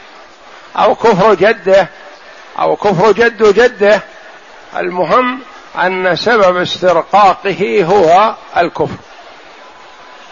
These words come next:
وأما الاسترقاق بالاغتصاب والنهب ونحوه فهذا ليس برق شرعي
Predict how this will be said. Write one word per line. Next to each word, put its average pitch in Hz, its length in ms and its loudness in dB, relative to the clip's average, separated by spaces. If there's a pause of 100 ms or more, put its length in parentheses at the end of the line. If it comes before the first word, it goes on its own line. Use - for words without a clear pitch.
(200)
وأما 233 520 0
الاسترقاق 196 920 0
بالاغتصاب 175 1400 0
والنهب 170 960 -2
ونحوه 190 840 -2
فهذا 190 760 2
ليس 233 300 -2
برق 202 600 -2
شرعي 151 460 -2